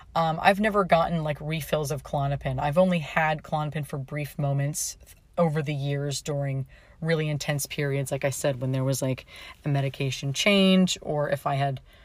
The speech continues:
gone off of the meds. Um, but he said, he said, "You know, I'm, I'm pretty, I'm pretty,"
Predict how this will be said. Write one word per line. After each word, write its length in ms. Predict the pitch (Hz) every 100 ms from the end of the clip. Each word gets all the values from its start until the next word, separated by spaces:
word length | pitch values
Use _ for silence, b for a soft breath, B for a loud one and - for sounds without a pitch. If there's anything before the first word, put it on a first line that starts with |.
| b b b _ - _ _ - _ -
gone 200 | 160 147
off 220 | 135 -
of 100 | 127
the 80 | 143
meds. 380 | 135 - - - B B B B _ -
Um, 520 | 170 160 160 156 151 135 - b b b b b b -
but 120 | 190
he 500 | - 214 208 214 202
said, 800 | - - - 185 170 160 151 - - - -
he 200 | 180 190
said, 240 | - 160
"You 80 | 170
know, 240 | 170 160
I'm, 280 | 160 160 160
I'm 200 | 165 160
pretty, 760 | 143 - 196 202 202 202 190 - - - - - - -
I'm 160 | 170
pretty," 680 | 165 - 196 196 196 190 180